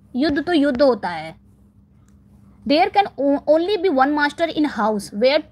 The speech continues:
two men meet the better man, a better man will rule। Who is the speaker?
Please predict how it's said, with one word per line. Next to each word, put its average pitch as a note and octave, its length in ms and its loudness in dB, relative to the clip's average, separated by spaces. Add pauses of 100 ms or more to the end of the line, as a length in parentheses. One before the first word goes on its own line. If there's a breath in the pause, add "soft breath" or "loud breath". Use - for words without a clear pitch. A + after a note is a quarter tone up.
two F4+ 100 0
men E4+ 240 0
meet C#4+ 240 -2
the C4+ 160 0
better B3+ 220 -2
man, D4+ 220 0 (380)
a B3 140 -2
better D4+ 260 4 (180)
man C4 280 0
will C#4 240 2
rule। A#3 180 2
Who D#4 180 0
is D#4 60 -2
the F4 220 -2
speaker? C4+ 440 -2